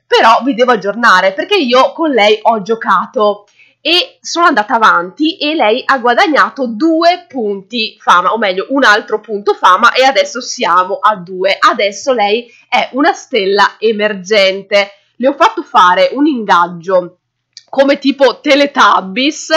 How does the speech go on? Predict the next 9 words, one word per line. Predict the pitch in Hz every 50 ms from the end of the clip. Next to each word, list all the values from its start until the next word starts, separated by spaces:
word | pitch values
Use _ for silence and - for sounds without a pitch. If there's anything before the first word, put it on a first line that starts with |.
| 359 370 - _ _ _ _ _ _ _
e | - 226 226 220 226 - -
è | - -
stato | - - 240 233 254
divertentissimo. | 196 208 196 202 196 185 - 247 196 202 190 - 277 277 - - - 196 190 190
Poi | 190 - 214
ovviamente | 196 190 202 214 220 233 220 240
anche | 208 - 226 - 208
a | 208
casa | - - 196 202 214 208 214 214 202 214 214 208 - -